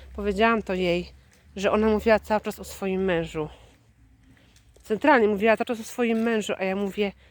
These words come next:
słuchaj, ty zrobiłaś sobie z niego bożka. To jest twój Bożek, bo ty o nim non stop gadasz, a nie o Bogu. I ona powiedziała, tak, masz rację, przyznała mi rację. Dopiero za jakiś czas, dopiero to, to, to jej po prostu doszło, że to po prostu była racja,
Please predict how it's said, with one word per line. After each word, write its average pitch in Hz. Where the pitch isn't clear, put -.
słuchaj, -
ty 226
zrobiłaś 226
sobie 240
z 220
niego 262
bożka. 240
To 269
jest 294
twój 311
Bożek, 285
bo 247
ty -
o 320
nim 269
non 214
stop 190
gadasz, 196
a 226
nie 247
o 320
Bogu. 208
I 240
ona 247
powiedziała, 247
tak, -
masz 226
rację, 208
przyznała 226
mi 214
rację. 214
Dopiero 220
za 220
jakiś 220
czas, 226
dopiero 202
to, 196
to, 196
to 208
jej 170
po -
prostu -
doszło, 202
że 190
to 262
po 247
prostu 233
była 247
racja, 190